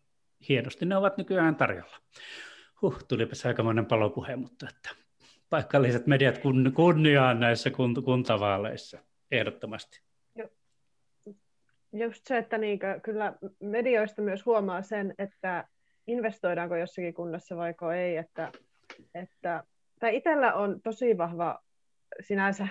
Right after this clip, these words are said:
Speaker 2: myös kotikunta rakkaus Kittilää kohtaan sen takia, että vaikka nyt onkin ollut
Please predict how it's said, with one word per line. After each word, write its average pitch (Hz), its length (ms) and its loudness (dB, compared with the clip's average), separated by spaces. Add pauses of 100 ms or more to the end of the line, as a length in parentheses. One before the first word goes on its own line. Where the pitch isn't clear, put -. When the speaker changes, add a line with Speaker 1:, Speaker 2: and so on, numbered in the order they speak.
(100)
Speaker 2:
myös 175 320 -6 (760)
kotikunta 208 920 2
rakkaus 196 580 -2
Kittilää 202 500 2
kohtaan 175 400 -2
sen 190 200 -6
takia, 185 220 -6
että 170 160 -8
vaikka 226 300 2
nyt 226 180 -2
onkin 202 320 -2
ollut 180 260 -4